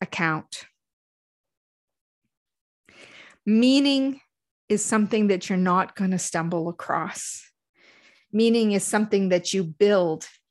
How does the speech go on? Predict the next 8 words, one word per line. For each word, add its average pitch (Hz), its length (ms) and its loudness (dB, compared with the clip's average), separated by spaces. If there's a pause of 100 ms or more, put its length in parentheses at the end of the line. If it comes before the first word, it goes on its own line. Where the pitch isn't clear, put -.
(100)
into 190 380 -2
your 180 200 2
life. 160 580 -2 (1160)
So 254 180 4
let 294 240 2
me 285 260 -2
ask 233 460 0
you, 196 300 -6